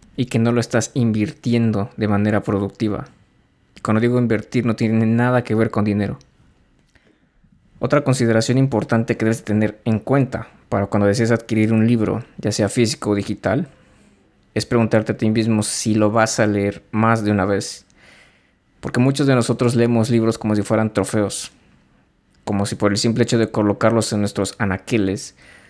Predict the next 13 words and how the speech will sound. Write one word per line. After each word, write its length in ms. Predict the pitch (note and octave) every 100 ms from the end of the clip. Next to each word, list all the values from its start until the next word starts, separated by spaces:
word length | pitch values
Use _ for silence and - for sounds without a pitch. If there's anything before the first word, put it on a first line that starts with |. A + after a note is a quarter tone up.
| _ _
podamos 360 | - G#2+ G#2 G2+
presumirlos 720 | G#2+ G#2 G#2 G#2 A2 G#2+ -
y 100 | G#2+
ye-, 160 | G#2 F2
decirles 440 | A2+ G#2 B2 A#2+
a 60 | A2+
nuestras 360 | G#2+ - G#2+ A2+
visitas, 420 | G#2+ A2+ A2 G#2+
"Mira, 180 | B2 A2+
yo 140 | A2+
leí 160 | A2+ G#2+
todo 280 | A2 G#2
eso". 240 | A2 -